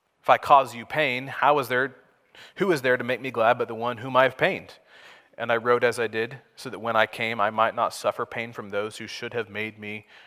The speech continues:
rejoice." And, uh, trying to understand what Paul's saying there, I don't think he's saying, "It's about me. You know, it would have been really uncomfortable for me to have this conversation, so I'm just gonna avoid it." I don't think that's what Paul's talking about.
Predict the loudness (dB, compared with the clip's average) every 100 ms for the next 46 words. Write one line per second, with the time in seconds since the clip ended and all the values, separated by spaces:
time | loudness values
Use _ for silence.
0 | _ _ -16 -10 -8 -8 -10 -14 -16 _
1 | _ -20 -20 _ _ _ 4 4 2 0
2 | 4 6 4 0 -14 _ _ _ -6 -4
3 | -4 -4 -6 -2 -4 0 0 0 -2 -4
4 | -2 2 2 4 0 0 -6 -6 -6 -6
5 | -2 0 -2 -6 _ _ _ -4 6 6
6 | 6 2 -6 -6 -10 _ _ _ _ _
7 | -6 -2 0 0 2 2 4 2 2 2
8 | -2 -2 -6 -6 -6 -6 -4 4 4 4
9 | -2 -2 -2 -2 -2 -2 -8 -6 -6 -6
10 | -10 -10 -10 -4 -2 0 0 -2 _ -8
11 | -6 -4 -4 -4 0 0 0 0 0 0
12 | -8 0 0 0